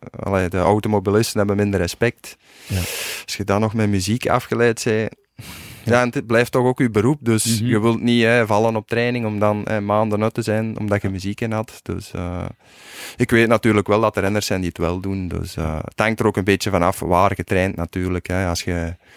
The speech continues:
Speaker 1: drie uur naast het kanaal, kan
Speaker 2: Ja.
Speaker 1: er op zich weinig gebeuren, maar, eh, ik heb er geen probleem mee om, om zonder muziek op,
Speaker 2: Nee.
Speaker 1: op mezelf te zijn.
Speaker 2: Wat is
Speaker 1: Dus,
Speaker 2: het
Speaker 1: eh,
Speaker 2: laatste concert waar je bent geweest?
Speaker 1: Concert?
Speaker 2: Of wat staat
Speaker 1: Eh,
Speaker 2: er bovenaan je sp-,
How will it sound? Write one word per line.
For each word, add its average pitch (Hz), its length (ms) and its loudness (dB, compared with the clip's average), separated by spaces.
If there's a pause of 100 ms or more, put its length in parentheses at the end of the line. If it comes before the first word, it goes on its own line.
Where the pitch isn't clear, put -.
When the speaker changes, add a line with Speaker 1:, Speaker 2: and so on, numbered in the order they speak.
(160)
Speaker 1:
drie 87 200 2
uur 92 160 4
naast 85 220 2
het - 100 -6
kanaal, 85 500 0 (640)
kan - 140 0
Speaker 2:
Ja. 90 60 2
Speaker 1:
er 87 80 2
op 87 120 -2
zich 98 200 -2
weinig 87 300 2
gebeuren, 87 460 -2
maar, 78 220 -4
eh, 73 380 -6 (260)
ik - 100 -10
heb 110 180 4
er 110 80 2
geen 104 120 4
probleem 95 440 2
mee 95 200 0
om, 90 140 -2
om 87 360 -4 (760)
zonder 90 360 0
muziek 85 340 -4
op, 87 120 -2
Speaker 2:
Nee. 104 120 -2
Speaker 1:
op 92 160 -6
mezelf 85 360 -2
te 82 100 -6
zijn. 87 140 -6
Speaker 2:
Wat 85 100 -6
is 82 60 -4 (100)
Speaker 1:
Dus, - 80 -4
Speaker 2:
het - 100 -2
Speaker 1:
eh, 135 60 4
Speaker 2:
laatste 143 200 0
concert 147 340 -2
waar 135 100 0
je 131 60 0
bent 135 140 -4
geweest? 147 320 -8 (760)
Speaker 1:
Concert? - 680 0 (1120)
Speaker 2:
Of - 100 -2
wat 131 160 6
staat 135 120 6
Speaker 1:
Eh, 135 60 4
Speaker 2:
er - 60 2
bovenaan 98 380 0
je 90 60 0
sp-, - 120 -10